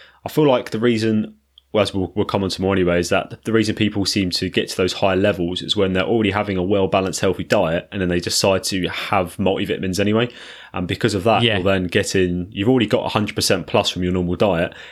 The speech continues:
Speaker 1: and then you're taking another hundred percent plus from your tablet, which
Speaker 2: Yeah.
Speaker 1: is then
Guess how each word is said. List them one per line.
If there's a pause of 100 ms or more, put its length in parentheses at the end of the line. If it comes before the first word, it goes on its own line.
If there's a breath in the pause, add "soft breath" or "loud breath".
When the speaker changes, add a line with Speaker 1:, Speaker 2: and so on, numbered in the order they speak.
Speaker 1:
and
then
you're
taking
another
hundred
percent
plus
from
your (220)
tablet, (280 loud breath)
which
Speaker 2:
Yeah.
Speaker 1:
is
then